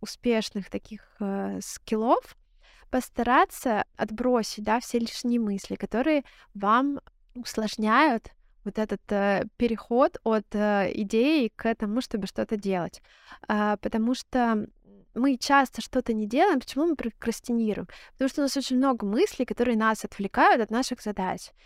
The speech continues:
И, э, мы очень сильно в этом закапываемся, и в итоге эти задачи не откладываются. То есть, м, нам сложно себя заставить.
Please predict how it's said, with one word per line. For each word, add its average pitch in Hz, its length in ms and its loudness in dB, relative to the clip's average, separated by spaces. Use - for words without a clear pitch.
И, 247 440 2
э, 220 260 2
мы 262 180 2
очень 247 240 0
сильно 240 300 0
в 220 40 0
этом 220 200 -2
закапываемся, 226 800 -2
и 208 40 -6
в - 40 -6
итоге 277 420 0
эти 226 140 -6
задачи 247 420 0
не 233 140 0
откладываются. 190 760 -4
То - 40 -8
есть, 247 140 -2
м, 156 140 -4
нам 294 160 2
сложно 311 340 2
себя 269 280 0
заставить. 208 800 -4